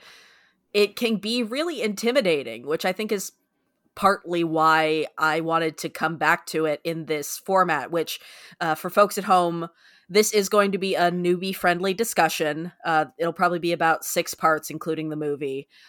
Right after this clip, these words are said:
Um, but we won't be discussing anything, uh, outside of the episodes we're discussing per episode, which today is one through twelve. Just to get the student council saga out in a brick and leave us more time to get into the, the he-,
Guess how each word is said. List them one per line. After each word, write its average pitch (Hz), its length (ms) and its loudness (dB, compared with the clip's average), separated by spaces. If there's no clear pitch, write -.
Um, 156 360 -2
but 160 220 2
we 214 120 -2
won't 247 180 8
be 269 80 -4
discussing 220 560 2
anything, 180 600 0
uh, 165 280 2
outside 190 400 6
of 170 140 0
the 170 160 -2
episodes 165 420 -4
we're 170 80 -6
discussing 165 500 -6
per 165 220 0
episode, 139 520 -6
which 151 260 -6
today 160 380 -2
is 147 380 -6
one 160 160 -4
through 175 140 -4
twelve. 139 500 -2
Just - 240 -6
to 170 60 -10
get 165 160 -2
the 165 80 -8
student 156 320 -4
council 147 640 -8
saga 147 600 0
out 185 200 2
in 175 60 -8
a 170 60 -2
brick 165 640 -2
and 170 160 -2
leave 175 160 0
us 165 140 -6
more 165 160 0
time 156 320 -2
to 165 120 -10
get 156 200 -2
into 156 360 -6
the, 151 260 -8
the 165 180 -4
he-, 170 100 -8